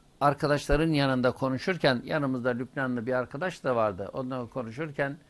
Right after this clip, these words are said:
Türkiye ile ilgili tenkitlerimizi, şikayetlerimizi dile getiriyorduk. Ee, o Ürdün, Ürdünlü diyorum, Lübnanlı arkadaş dedi ki, "Ya," dedi, "hiç dikkat ediyor musunuz?" dedi. "Siz," dedi, "tenkit edecek bile ülkem diyecek bir ülkeniz var." dedi.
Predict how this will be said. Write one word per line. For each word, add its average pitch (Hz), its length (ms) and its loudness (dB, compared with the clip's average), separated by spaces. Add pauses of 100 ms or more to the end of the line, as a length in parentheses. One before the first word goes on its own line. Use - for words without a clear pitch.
(360)
Türkiye 196 340 -4
ile 139 160 0
ilgili 139 380 -4
tenkitlerimizi, 131 920 0
şikayetlerimizi 131 880 2
dile 120 200 4
getiriyorduk. 123 800 2 (540)
Ee, 131 180 2
o 151 220 0
Ürdün, 147 520 0
Ürdünlü 139 480 -2
diyorum, 113 420 0
Lübnanlı 139 480 0
arkadaş 113 520 0 (380)
dedi 139 200 -4
ki, - 100 -4
"Ya," 123 300 4
dedi, 113 320 -6
"hiç 139 200 -12
dikkat 120 320 -4
ediyor 123 260 -4
musunuz?" 113 420 -8
dedi. 104 260 -6 (360)
"Siz," 160 320 -4
dedi, 139 400 -2
"tenkit 143 400 -8
edecek 135 520 -2
bile 113 260 0
ülkem 139 440 -2
diyecek 147 360 -4
bir 127 160 -4
ülkeniz 123 540 -4
var." 107 200 2
dedi. 95 260 -6